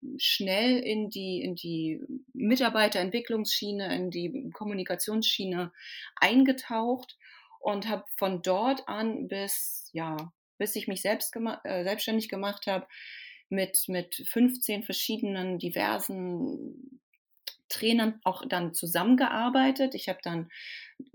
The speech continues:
Zwischenprojekte, Nebenprojekte gehabt, habe o-, entweder Online-Marketing für Coaches gemacht oder habe, ähm, ähm, Vorbereitungskonzepte entwickelt für,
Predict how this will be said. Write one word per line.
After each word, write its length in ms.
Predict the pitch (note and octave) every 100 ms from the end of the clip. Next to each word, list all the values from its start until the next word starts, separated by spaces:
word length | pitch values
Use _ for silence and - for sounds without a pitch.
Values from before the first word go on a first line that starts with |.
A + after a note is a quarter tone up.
| E3+
Zwischenprojekte, 920 | - C4+ C4 A3+ A3 G#3 G3+ G3 F#3+
Nebenprojekte 680 | G#3 A3 A3 G3+ F#3 - F3
gehabt, 480 | F3 F3 E3+ - F#3
habe 180 | E3+ -
o-, 280 | - D#3+ D#3+
entweder 360 | F3+ F3 F3
Online-Marketing 720 | E3 E3+ F#3 A#3 B3 A3+ G#3 G3+
für 100 | F#3
Coaches 440 | - F#3 F3+ E3+ -
gemacht 440 | E3 E3 E3+ -
oder 240 | D#3+ D#3+
habe, 180 | F3+ E3 - - - -
ähm, 400 | E3 D#3+ D#3 D#3
ähm, 440 | - D#3+ D#3 D#3+ E3
Vorbereitungskonzepte 1300 | - B3 A3 G3 F#3 F3+ F3+ - F#3 F3 F#3 F#3 - F3
entwickelt 640 | E3+ F3 F3 F3+ E3+ E3
für, 500 | - E3+ D#3+ D#3